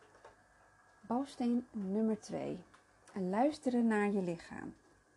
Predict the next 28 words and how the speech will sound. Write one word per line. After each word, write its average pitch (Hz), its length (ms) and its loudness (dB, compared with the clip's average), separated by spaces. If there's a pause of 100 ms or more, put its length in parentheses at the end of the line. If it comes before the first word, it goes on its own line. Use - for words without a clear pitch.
(600)
Luister 254 420 0
naar 220 180 2
de 208 60 -8
signalen 220 580 0
die 202 160 -2
jouw 202 340 0
lichaam 196 520 -4
jou 170 220 -4
geeft. - 520 -6 (760)
Ons 220 240 0
lichaam 226 500 -2
communiceert 220 600 0
de 214 60 -2
hele 226 440 0
dag 208 240 -2
met 196 240 0
ons. 165 500 -6 (260)
Echt - 300 -4
waar. 147 320 -10 (1040)
Dit 277 180 0
kunnen 269 240 2
signalen 240 540 2
zijn 214 760 0
van 185 240 -2 (100)
pijn 208 380 2
of - 180 -10
ziektes. - 600 -8 (100)
Eh, 202 80 -12